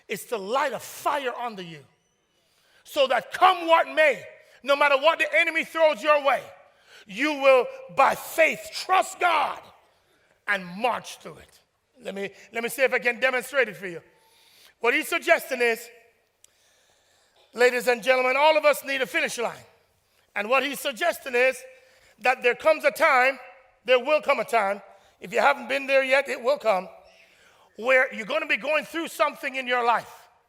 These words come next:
And it's gonna be so difficult. The bottom's gonna fall out. You're gonna go bankrupt. You're gonna lose a loved one. And it's gonna be really difficult for you. And he's saying, the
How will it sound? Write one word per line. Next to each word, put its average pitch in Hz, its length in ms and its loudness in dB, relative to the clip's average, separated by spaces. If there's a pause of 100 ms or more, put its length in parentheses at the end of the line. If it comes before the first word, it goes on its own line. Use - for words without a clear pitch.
(560)
And 233 140 0
it's - 140 -6
gonna 277 180 -2
be 262 120 -4
so 302 320 2
difficult. 240 420 -4
The 190 80 -8
bottom's 240 340 0
gonna 262 160 -4
fall 247 320 2
out. 226 180 2 (320)
You're 190 120 -14
gonna 226 180 -2
go 254 300 4
bankrupt. 220 520 0 (140)
You're 226 120 -10
gonna 233 220 -2
lose 254 240 -6
a 226 80 2
loved 233 320 2
one. 220 260 -2 (280)
And 233 100 2
it's 240 120 -6
gonna 254 160 -2
be 240 80 -6
really 311 420 -2
difficult 254 560 -6
for - 80 -10
you. 185 180 -12 (420)
And 214 80 -4
he's - 200 0
saying, 240 240 2 (1040)
the 285 180 0